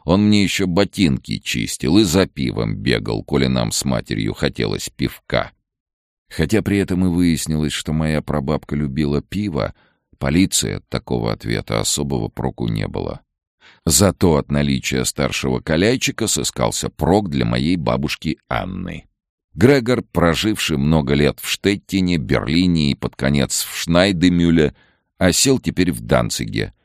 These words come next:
Нашёл работу на пороховой мельнице бастиона «Кролик». И когда истёк положенный год траура,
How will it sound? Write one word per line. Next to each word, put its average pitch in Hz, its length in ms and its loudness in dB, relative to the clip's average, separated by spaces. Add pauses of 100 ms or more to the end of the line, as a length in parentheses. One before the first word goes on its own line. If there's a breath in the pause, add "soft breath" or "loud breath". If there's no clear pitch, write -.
(240)
Нашёл 107 400 4
работу 87 380 0
на 82 120 2
пороховой 65 560 0
мельнице 73 520 2
бастиона 69 640 0
«Кролик». 60 600 -2 (400)
И 64 120 -2
когда 78 340 0
истёк 76 400 0
положенный 62 480 -2
год 62 300 -2
траура, 85 600 2